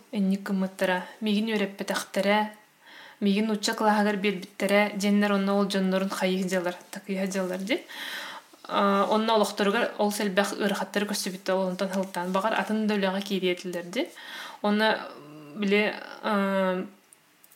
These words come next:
сахалыы хуруячылар эме ағықтарын да бағараллар. Онно ол онтон хылтаан хайдахара маннык потерянный хоос буолаллар, хэ? Бэлэри бу хахабын гынан баран сахалыы хаңар баппын игинден онтон эме бахпа комплекс таххар.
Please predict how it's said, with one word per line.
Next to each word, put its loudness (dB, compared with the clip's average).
сахалыы 0
хуруячылар 2
эме 4
ағықтарын 2
да 2
бағараллар. 4
Онно 2
ол 6
онтон 4
хылтаан 4
хайдахара 2
маннык 0
потерянный 0
хоос 2
буолаллар, 0
хэ? 0
Бэлэри 2
бу -2
хахабын 2
гынан 4
баран 4
сахалыы -4
хаңар -2
баппын 0
игинден 0
онтон 4
эме 2
бахпа 2
комплекс 0
таххар. -4